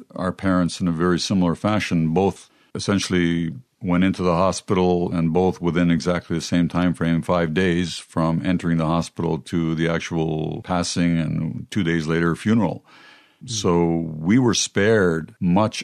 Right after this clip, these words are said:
of the agony that I see other family members, including my wife right now, who has aging parents, one of which is in kind of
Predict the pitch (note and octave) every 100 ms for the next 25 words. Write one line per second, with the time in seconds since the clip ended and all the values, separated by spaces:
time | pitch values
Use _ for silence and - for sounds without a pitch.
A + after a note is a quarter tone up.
0 | - F#2+ F2 E2+ D#2+ D#2 F#2 F#2 F#2+ F2+
1 | F2+ E2 E2+ F2+ F2+ - G2 F2+ F2+ F2+
2 | - F#2+ F#2 F2+ - F#2+ F2+ F2+ F2+ F2
3 | E2+ F2 D#2+ - - A2+ F#2 D3+ A#2+ G2+
4 | F#2 - - _ - F#2 F2+ A2+ A2+ G2+
5 | F2+ E2+ E2 E2 D2+ F2 D#2+ _ - -
6 | _ _ _ - G2 F#2 D2+ - F#2 F2
7 | E2+ E2+ E2 F#2 - F2 E2 G2+ - -
8 | _ - - F2+ F2 D#2+ E2+ - D#2+ D#2
9 | E2 D#2 F2 E2 D#2 C#2